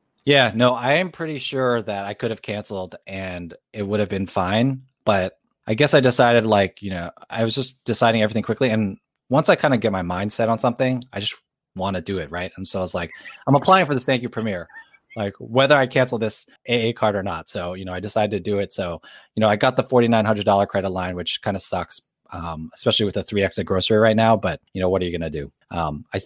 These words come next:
I mean, I have plenty of grocery, uh, spend cards to use anyway. So, yeah. So those are my adventures with Citi this week. I don't, I don't know if you guys feel this way, um, but I felt, like, so rusty just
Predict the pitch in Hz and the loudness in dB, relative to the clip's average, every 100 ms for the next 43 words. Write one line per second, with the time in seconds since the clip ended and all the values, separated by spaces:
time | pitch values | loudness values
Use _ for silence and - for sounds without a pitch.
0 | - 104 92 95 98 - - 110 98 92 | -6 -6 -2 -2 -2 -6 -4 0 0 0
1 | 82 90 85 90 82 80 78 76 73 71 | -2 -4 -2 -4 -2 -2 -4 -4 -6 -6
2 | 73 - _ _ - - - 82 80 78 | -6 -10 _ _ -2 0 2 2 2 -2
3 | - _ _ - 87 78 - - 82 78 | -8 _ _ 0 0 2 -2 -4 -4 -4
4 | 73 76 71 69 - 80 71 - - - | -4 -6 -8 -8 -6 -6 -8 -10 -20 -16
5 | - - 127 127 - - 110 120 127 117 | -6 2 4 4 -2 -2 2 4 6 6
6 | 107 101 110 110 117 - 104 101 - - | 4 2 2 4 4 2 -2 -4 -6 -12
7 | - 110 104 95 85 90 95 87 - - | -6 -4 -4 -4 -6 -6 -6 -8 -10 -18
8 | - - 127 151 123 160 175 160 143 107 | -12 0 4 4 4 6 8 8 6 2
9 | 123 117 123 - 127 117 - 87 82 _ | -2 -2 -2 0 2 2 -2 -6 -8 _
10 | _ _ _ _ 95 90 85 80 80 - | _ _ _ _ -8 -6 -6 -8 -10 -8
11 | 82 76 _ - - 101 - 139 120 - | -8 -8 _ -20 -14 -4 2 4 4 2
12 | - - 117 110 101 101 - 76 - 98 | 0 2 4 4 0 -2 -6 -12 -10 -8
13 | - | -8